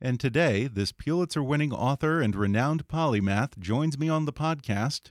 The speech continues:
to reveal how the twelve predictors of how people handle personal crises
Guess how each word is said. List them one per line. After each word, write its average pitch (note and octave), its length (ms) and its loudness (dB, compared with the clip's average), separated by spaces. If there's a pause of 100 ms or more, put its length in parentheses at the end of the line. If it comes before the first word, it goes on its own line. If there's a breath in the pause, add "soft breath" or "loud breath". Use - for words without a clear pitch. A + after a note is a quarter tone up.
to - 100 -6
reveal B2 440 0
how A#2+ 180 0
the A2 120 0
twelve F#3 380 -4
predictors C3 560 0
of A2+ 120 -2
how A2+ 160 0
people B2+ 380 -4
handle A#2+ 300 0
personal F#3+ 540 -2
crises A2+ 720 -2